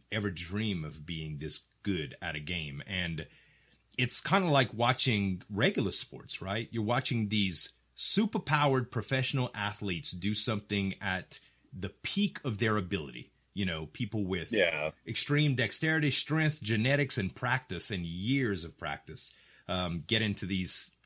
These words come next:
Speaker 1: games and they, they perform. Whereas if you get on that field, not only would the three hundred pound linebacker crush you when they tackled you,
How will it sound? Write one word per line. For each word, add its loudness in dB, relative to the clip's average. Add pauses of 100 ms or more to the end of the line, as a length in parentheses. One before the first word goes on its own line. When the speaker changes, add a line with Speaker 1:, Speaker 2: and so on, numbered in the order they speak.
Speaker 1:
games 4
and 0
they, -4
they -4
perform. -2 (280)
Whereas 6
if 2
you 2
get 6
on 6
that 4
field, 2
not 6
only 6
would 4
the 2
three 4
hundred 4
pound 2
linebacker 2
crush 0
you -4
when -6
they -4
tackled -4
you, -10